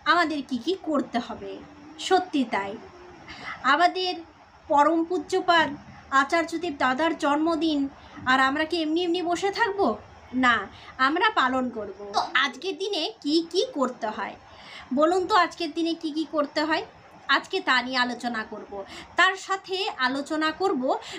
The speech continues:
বর্তমান আচার্যদেবের বেশ কিছু কথা, একটি বিশেষ কথা আলোচনা করব, যেটা আমাদের প্রত্যেককে আচার্যদেব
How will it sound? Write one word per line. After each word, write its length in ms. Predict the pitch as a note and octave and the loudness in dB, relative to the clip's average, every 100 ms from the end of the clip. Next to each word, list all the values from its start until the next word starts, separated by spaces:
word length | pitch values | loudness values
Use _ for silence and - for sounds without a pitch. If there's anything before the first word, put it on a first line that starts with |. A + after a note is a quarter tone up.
| - | -2
বর্তমান 520 | B3+ D4+ - F4+ G#4+ A4 - | 4 4 2 2 2 0 -8
আচার্যদেবের 840 | B3 - E4 E4 F4+ F#4+ C#4 G#3+ - - - - - - A3+ | -10 -2 -2 -2 -2 0 0 -2 -6 -20 -20 -20 -20 -16 -2
বেশ 320 | C#4 F4 - | 2 2 2
কিছু 280 | - B3+ D4 B3 | -4 -2 -2 0
কথা, 320 | A#3+ - F4+ C5+ - _ _ _ - - - - | 0 4 2 2 -4 _ _ _ -20 -20 -20 -6
একটি 280 | D4+ - C#4 | -4 -2 -4
বিশেষ 400 | B3 A#3+ F#4+ - | -4 -2 -2 0
কথা 220 | F4+ F#4 | 0 2
আলোচনা 360 | F#4 F#4+ F#4+ F#4+ | 2 2 2 2
করব, 380 | F#4+ G4 G#4 A4+ | 2 0 -2 -2
যেটা 220 | C#4 C4+ | 0 0
আমাদের 280 | A#3+ A3+ A3+ | -2 -4 -4
প্রত্যেককে 640 | E4+ - - A4 - F4 A4 - - - - | -4 -6 -2 -2 -2 -2 -2 -4 -16 -16 -4
আচার্যদেব 640 | B3+ B3 B3 A#3 A3 C4 | -2 0 -2 -4 -4 -2